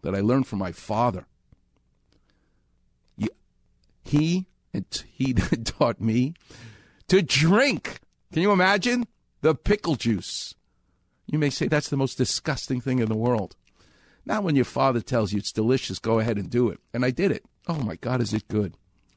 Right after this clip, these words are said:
And the cloudiness, it's literally fermenting.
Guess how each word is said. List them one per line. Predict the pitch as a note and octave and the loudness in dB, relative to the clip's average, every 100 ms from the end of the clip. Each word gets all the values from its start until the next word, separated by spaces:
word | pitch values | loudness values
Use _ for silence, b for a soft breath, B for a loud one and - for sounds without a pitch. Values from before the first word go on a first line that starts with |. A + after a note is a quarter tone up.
| - | -6
And | - | -2
the | G2+ | -2
cloudiness, | G2 - D2 - - G#3 C3+ F#2+ - - - - b b - | -4 -6 -4 -2 2 2 2 -4 -6 -6 -6 -10 b b -6
it's | - - | -2 -2
literally | - F4+ E4 E3+ A#2 | 0 2 4 2 2
fermenting. | - C#3+ B2+ D#3+ D#4 D#4 C#3 F#2+ | -2 -2 2 4 2 2 -8 -10